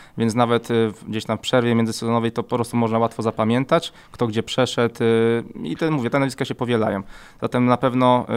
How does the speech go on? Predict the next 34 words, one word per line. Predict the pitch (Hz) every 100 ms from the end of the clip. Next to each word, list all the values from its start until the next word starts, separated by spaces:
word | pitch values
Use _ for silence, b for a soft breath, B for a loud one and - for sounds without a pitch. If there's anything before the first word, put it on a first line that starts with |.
| 117
y, | 117
to, | - 123 123 120
mm, | - 104 110 - - - -
badanie | - 202 160 156 160 165
też | 151 147
tego, | 156 143 147 143 101
tego | 143 139
rynku, | 143 143 135
jak | 127
to | 131
tam, | 135 131 -
czy | 131
są | -
jakieś | 135 127 120
transfery, | 127 117 127 123 123 120
czy | -
są | 107
jakieś | 113 120
zmiany, | 113 117 120 120
na | 113
pewno | 120 117
pomaga, | - 120 104 98
tak? | - 123 - B B B B B
Y, | 110 113
druga | 139 139 123
rzecz, | 127
że | 120 120
zawsze, | 120 - -
zawsze | 104 123 -
nasze | 123 117 -
magazyny | 120 120 120 120
są | - 123
po | - 139
meczach. | 101 - - -